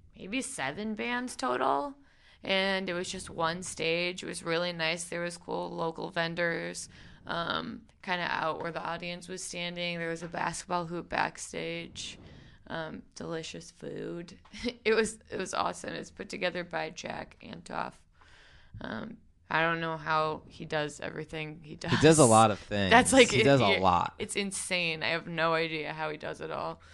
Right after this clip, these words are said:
Speaker 1: Um, but yeah, it was cool. I mean,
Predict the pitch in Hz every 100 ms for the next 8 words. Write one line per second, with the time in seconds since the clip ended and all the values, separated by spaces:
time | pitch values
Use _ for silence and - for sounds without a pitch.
0 | - - - 185 170 170 170 190 185 180
1 | - 165 - - - - 339 339 - -
2 | 262 302 233 - - 196 208 190 -